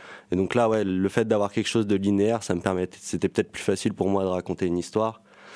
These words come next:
et de les retranscrire justement à travers les portraits de mon père. Mais c'est surtout, en fait, c'est surtout, euh,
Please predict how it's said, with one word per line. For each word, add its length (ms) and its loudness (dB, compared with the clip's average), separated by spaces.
et 160 2
de 60 -4
les 60 0
retranscrire 580 -2
justement 380 -2
à 40 -2
travers 320 -2
les 80 0
portraits 360 -4
de 60 -2
mon 100 -2
père. 220 -2
Mais 100 2
c'est 160 -4
surtout, 520 0
en 60 2
fait, 200 0
c'est 120 -2
surtout, 500 2
euh, 480 2